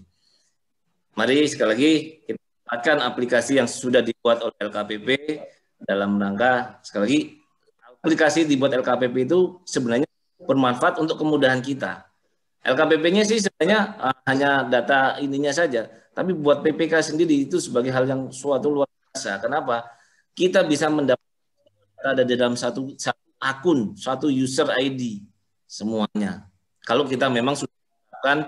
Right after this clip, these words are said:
eh, penggunaan S P S C ini sebagai, eh, kegiatan kita sehari-hari. Nah, kalau memang kita agak keberatan karena kita terlalu sibuk, dibantulah sama tim-timnya. Nah, itu tolong dong dibantu, nah, semacam.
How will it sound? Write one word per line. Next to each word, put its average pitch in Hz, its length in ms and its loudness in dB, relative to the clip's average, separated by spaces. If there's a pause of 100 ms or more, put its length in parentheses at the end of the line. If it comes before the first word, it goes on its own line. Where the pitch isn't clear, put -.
(280)
eh, 104 400 0
penggunaan - 380 -4 (100)
S 110 160 -4
P - 80 -8
S 101 180 0
C - 80 -2
ini 131 220 0
sebagai, 110 400 -2 (560)
eh, 101 460 0 (260)
kegiatan 123 400 0
kita 120 240 -4
sehari-hari. 98 760 0 (400)
Nah, 90 220 -8
kalau 120 160 2
memang 135 260 2
kita 131 240 0
agak 127 220 0
keberatan 135 840 2 (280)
karena 120 240 -4
kita 123 220 -6
terlalu 123 220 -2
sibuk, 143 320 -2 (580)
dibantulah 123 480 -4
sama 104 240 -4
tim-timnya. 98 720 -8 (200)
Nah, 90 160 -16
itu 98 160 -12
tolong 120 240 0
dong 147 160 0
dibantu, 107 560 -2
nah, 87 240 -10
semacam. 92 400 -16